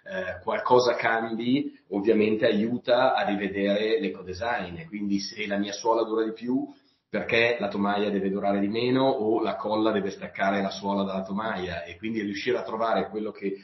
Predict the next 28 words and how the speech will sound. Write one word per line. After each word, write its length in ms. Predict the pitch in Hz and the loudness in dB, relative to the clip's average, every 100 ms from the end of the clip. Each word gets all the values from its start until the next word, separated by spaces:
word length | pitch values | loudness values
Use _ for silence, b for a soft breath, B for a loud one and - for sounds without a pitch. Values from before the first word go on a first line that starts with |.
| B | B
che 120 | - 117 | -12 -2
serve 520 | 117 110 117 120 131 | 4 4 4 2 0
per 760 | 104 104 117 131 - - - - | 2 2 4 2 2 -8 -14 -2
ripensare 720 | 123 127 131 131 - 131 107 | 2 2 4 2 6 6 6
il 100 | 104 | 2
prodotto 800 | 131 117 107 - 123 131 101 B B | 0 2 0 -2 0 2 0 B B
e, 400 | 101 98 104 - | 0 2 2 0
mm, 340 | 98 95 92 90 | -8 -8 -10 -12
e 120 | - - | -16 -8
fare 280 | 110 104 | -2 -2
qualcosa 420 | 110 98 101 98 95 | -2 -4 -4 -6 -6
di 100 | 92 | -8
diverso. 600 | 90 80 - - - - _ _ | -10 -8 -8 -8 -18 -20 _ _
Come 680 | - 123 127 127 127 - - | -2 2 4 4 2 -4 -2
forse 300 | 120 - 113 | -2 0 0
era 180 | 98 95 98 | -2 -2 -4
emerso 540 | 101 110 120 - 110 | -4 -2 -2 -4 -6
prima 360 | 110 113 110 101 | -6 -6 -4 -4
in 100 | 98 | -4
alcuni 380 | 95 98 113 110 | -6 -6 -6 -2
dei 140 | 107 | -2
commenti, 720 | 117 127 107 101 101 120 120 B B | 0 -2 0 -2 -2 -4 -6 B B
le 120 | - 101 | -10 -4
collaborazioni 720 | 113 110 104 110 - 113 123 | 2 2 2 0 -2 -2 -2
sono 200 | 120 98 | -2 -6
la 120 | 87 | -6
chiave, 420 | - 101 85 80 | -4 -2 -2 -6
perché 680 | - - 90 82 - - - | -10 -14 -12 -14 -16 -20 -20